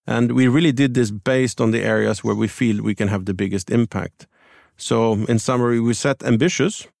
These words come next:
albeit realistic, targets for helping the world cut emissions, improving circularity across the whole value chain, as well as promoting social progress while acting transparently and driving a strong culture of integrity.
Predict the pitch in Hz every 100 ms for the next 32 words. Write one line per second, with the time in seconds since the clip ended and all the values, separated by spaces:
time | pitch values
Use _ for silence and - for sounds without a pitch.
0 | _ 113 104 160 123 117 107 113 - 113
1 | - - _ - 113 107 101 151 - 107
2 | _ - 135 143 127 117 107 117 117 104
3 | - 113 - 107 110 - 160 226 - _
4 | _ - - - 117 - 156 156 123 107
5 | 123 117 113 113 123 113 - 104 - 113
6 | 104 110 - 139 143 113 107 104 - 107
7 | 131 175 _ - - _ - 101 - 120
8 | 123 113 - 113 113 117 110 110 104 117
9 | 110 107 - 113 101 90 - - - 104
10 | 104 117 120 117 107 - 101 - 123 131
11 | 131 131 127 131 - _ 107 98 107 113
12 | 104 101 95 - 113 104 - 101 - 95
13 | 92 87 - 90 - - -